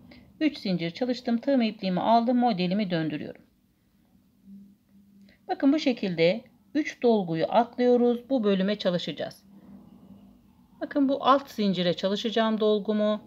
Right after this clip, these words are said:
Hemen yanındakine çalışacağım ve yanındakine. Bu üç zincire üç dolgu yapacağım alt bölümden. Tığımı ipliğimi doladım. Birinci zincirin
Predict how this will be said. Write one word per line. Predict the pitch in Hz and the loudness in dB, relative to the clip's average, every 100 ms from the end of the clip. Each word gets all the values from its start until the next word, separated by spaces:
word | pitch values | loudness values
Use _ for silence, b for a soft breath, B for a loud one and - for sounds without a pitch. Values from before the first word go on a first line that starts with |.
| - B B _ | -20 B B _
Hemen | - 262 262 | 0 2 4
yanındakine | 254 233 226 233 233 240 240 | 4 2 2 2 0 0 -2
çalışacağım | 240 233 233 240 220 233 240 233 - _ 208 | 0 -2 0 0 2 2 2 -4 -16 _ -2
ve | |
yanındakine. | 214 196 175 160 160 139 - B B B | 2 2 2 0 -2 -8 -8 B B B
Bu | - - | -10 -6
üç | 370 - | -6 -6
zincire | - 240 196 208 240 | 2 2 4 2 0
üç | 247 294 - 233 | 0 -4 -4 0
dolgu | 220 202 220 | 0 0 -2
yapacağım | 190 185 208 208 | -2 -2 -2 2
alt | 185 185 - | 2 0 -4
bölümden. | 147 135 - - _ | -6 -6 -10 -12 _
Tığımı | - 262 196 | -2 0 0
ipliğimi | 185 208 - 175 151 143 | -2 -8 -6 -4 -4 -4
doladım. | 208 226 220 226 220 226 _ _ _ _ _ _ b b b b - | -2 -2 0 -2 -2 -4 _ _ _ _ _ _ b b b b -6
Birinci | 269 254 220 180 | 0 2 2 0
zincirin | 170 208 208 175 147 156 196 | -2 0 0 0 -2 -4 -6